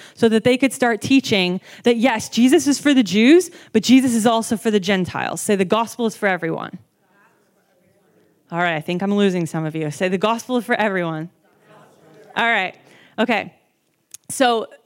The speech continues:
these were Gentile people. That means that they were brought up in lots of different beliefs, lots of different religions. They were not used to the law that the Jews were. Um, the Jews had to keep all of these different laws in order to maintain their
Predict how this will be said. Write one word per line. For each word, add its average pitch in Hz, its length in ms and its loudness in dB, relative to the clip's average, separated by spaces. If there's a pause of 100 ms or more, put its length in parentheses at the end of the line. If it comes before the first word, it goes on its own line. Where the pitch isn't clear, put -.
these 277 340 4
were 339 160 4
Gentile 233 680 -2
people. 196 380 -2
That 202 140 0
means 262 260 -2
that 233 120 0
they 247 140 4
were 247 100 4
brought 262 320 2
up 294 220 0
in 240 180 2
lots 320 300 2
of 320 80 2
different 277 320 2
beliefs, 302 480 2
lots 220 260 0
of 226 80 -4
different 220 320 -2
religions. 277 720 2 (280)
They 254 100 4
were 262 140 4
not 240 400 2
used 254 420 0
to 247 240 2
the 220 100 2
law 247 600 2 (260)
that 226 140 2
the 233 100 2
Jews 226 480 4
were. 226 460 0 (200)
Um, 196 260 -4
the 190 60 -4
Jews 240 300 4
had 254 160 -2
to 240 60 -10
keep - 280 2
all 254 260 4
of 254 60 0
these 240 220 0
different 214 340 -2
laws 226 500 2
in 214 200 -6
order 208 400 -2
to 208 320 -2
maintain 196 560 -2
their 180 340 2